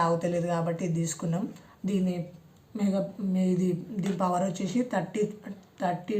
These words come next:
టూ థౌజండ్ ఎంఏహెచ్. ఇలా మూడు పి-, మూడు కేబుల్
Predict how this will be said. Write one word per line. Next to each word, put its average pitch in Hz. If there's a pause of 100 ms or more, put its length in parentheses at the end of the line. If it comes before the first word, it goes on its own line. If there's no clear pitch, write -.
(120)
టూ 190 (100)
థౌజండ్ 175 (300)
ఎంఏహెచ్. 185 (1900)
ఇలా 214 (220)
మూడు 196
పి-, 226 (180)
మూడు 202 (100)
కేబుల్ 202